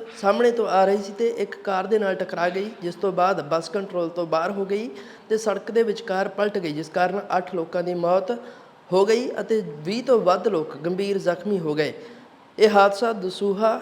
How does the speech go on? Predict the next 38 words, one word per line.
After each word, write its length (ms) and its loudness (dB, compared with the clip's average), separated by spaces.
ਹਾਜੀਪੁਰ 400 2
ਰੋਡ 240 0
ਤੇ 260 0
ਅੱਡਾ 280 4
ਸਾਗਰਾਂ 420 -2
ਨੇੜੇ 200 0
ਵਾਪਰਿਆ। 400 0
ਹਾਦਸੇ 360 -2
ਤੋਂ 140 -6
ਬਾਅਦ 340 2
ਮੌਕੇ 420 -2
ਤੇ 260 -4
ਬਹੁਤ 320 0
ਚੀਕ 260 -10
ਚਿਹਾੜਾ 380 -2
ਮਚ 240 -6
ਗਿਆ 140 0
ਤੇ 140 -2
ਆਸ-ਪਾਸ 380 -2
ਦੇ 140 -2
ਲੋਕ 340 -2
ਮਦਦ 420 -4
ਦੇ 120 0
ਲਈ 260 -2
ਇਕੱਠੇ 380 -6
ਹੋਏ। 260 0
ਵੀਹ 200 -8
ਤੋਂ 180 -2
ਵੱਧ 260 0
ਜ਼ਖਮੀਆਂ 460 2
ਨੂੰ 140 0
ਗੰਭੀਰ 320 0
ਹਾਲਤ 300 -2
ਵਿੱਚ 240 0
ਅੰਮ੍ਰਿਤਸਰ 480 -2
ਰੈਫਰ 280 -2
ਕੀਤਾ 280 -4
ਗਿਆ, 240 -4